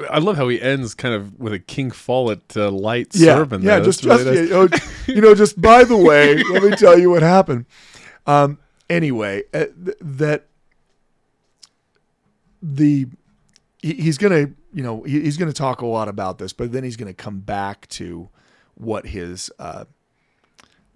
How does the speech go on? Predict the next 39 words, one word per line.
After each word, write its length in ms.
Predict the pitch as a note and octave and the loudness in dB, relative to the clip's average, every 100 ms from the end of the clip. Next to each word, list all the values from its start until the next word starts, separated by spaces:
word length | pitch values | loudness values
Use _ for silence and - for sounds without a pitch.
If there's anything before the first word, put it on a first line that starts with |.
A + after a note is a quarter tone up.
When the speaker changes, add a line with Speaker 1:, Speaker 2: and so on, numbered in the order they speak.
| _ _ _ | _ _ _
Speaker 2:
what 300 | - B2+ B2 | -16 -10 -8
his, 340 | A2+ A2+ G2+ - | -8 -12 -12 -16
uh, 180 | - - _ _ | -18 -20 _ _
original 540 | B2+ A#2+ C#3 C3+ B2 G2 | -12 -8 -8 -8 -8 -10
thing 220 | A#2+ F2+ | -12 -12
is, 160 | F2+ | -14
that 180 | - - | -14 -14
Phelps 380 | - B2 G2 - | -8 -8 -8 -14
was 100 | A#2 | -14
kind 160 | - G#2+ | -12 -12
of 140 | A2 - | -14 -14
overstating 880 | G2 A2 C3 C3 - E2 F2 G#2+ G#2+ | -12 -10 -10 -10 -14 -14 -12 -12 -12
his 180 | G2+ | -16
position. 680 | F#2+ A2 C#3 G3+ - - G#2+ _ _ _ _ _ _ _ _ _ _ _ _ _ - - | -14 -12 -8 -8 -10 -16 -20 _ _ _ _ _ _ _ _ _ _ _ _ _ -18 -6
"I 200 | C#3 G#3 | 0 0
expect 400 | - - F3+ F3 | 0 2 2 2
that 80 | D#3 | -6
w-, 360 | C3+ - D#3+ | -6 -6 -8
that 240 | - D3 - | -6 -8 -4
we 200 | D3+ F#3+ | -4 -2
should 160 | - | -4
have 100 | D#3 | -4
embraced 400 | C3+ A#2+ C#3 E3 | -4 -2 -2 -2
the 80 | E3+ | -6
faith 320 | C#3+ D3 D3+ | -6 -4 -4
as 140 | C#3+ A#2 | -6 -8
we 140 | C#3 | -8
did 260 | C3 A#2 A2+ | -6 -6 -6
when 160 | B2 | -8
we 140 | A2+ A2 | -8 -10
did. 420 | A2+ G2 F2+ A#2+ B2 | -10 -10 -12 -14 -8
I 80 | |
remember, 600 | C3 C#3+ C#3+ D#3 F3 C3 | -6 -4 -4 -4 -4 -6
brothers 440 | A2 B2 B2 C3+ A#2+ | -4 -4 -4 -6 -8
and 100 | A#2+ | -10
sisters, 400 | A2+ G#2+ G#2+ G#2+ | -10 -10 -12 -10
when 160 | G#2+ | -12
Brother 300 | G2+ G#2+ D3+ | -8 -6 -6
Phelps," 340 | D#3 C#3 C#3 | -6 -6 -6